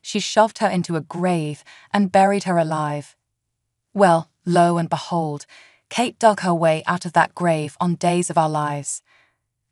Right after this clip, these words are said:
And still looking kind of fabulous, she staggered her way into the hospital to get the emergency help that she needed. Then Vivian found out and was furious. So Vivian put on a surgical mask, and she snuck into the hospital.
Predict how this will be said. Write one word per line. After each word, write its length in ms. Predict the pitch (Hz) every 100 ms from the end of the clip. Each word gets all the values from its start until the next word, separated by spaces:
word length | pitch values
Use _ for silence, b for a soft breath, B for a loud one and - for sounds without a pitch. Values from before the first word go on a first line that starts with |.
| -
And 120 | 214
still 260 | - 247 269
looking 300 | 240 - 185
kind 200 | 170 165
of 80 |
fabulous, 680 | - - 185 170 156 147 - b b b
she 180 | b -
staggered 460 | 196 - 196 190 185
her 120 | 180
way 380 | 165 175 185 190
into 160 | 180
the 180 | 170 143 -
hospital 460 | - 160 - 156
to 100 | 151
get 160 | - 151
the 120 | 165
emergency 580 | 160 170 214 214 180 165
help 380 | 139 151 139 -
that 120 | 160
she 200 | - 165
needed. 480 | 160 165 151 143 _ b b b b b b -
Then 260 | 214 196
Vivian 440 | 175 220 240 233 208
found 320 | - 170 170
out 260 | 156 156 -
and 120 | 175
was 160 | 175 -
furious. 720 | - 202 190 165 151 143 - b b b b _ _
So 300 | - - 190 -
Vivian 420 | 185 233 254 220
put 140 | 196 185
on 120 | 170
a 40 |
surgical 500 | 165 - 202 214 226
mask, 480 | 190 170 143 - - b b b b
and 140 | - 208
she 80 | 214
snuck 420 | - - 220 -
into 140 | 202
the 160 | 185 -
hospital. 540 | 170 - - 151 147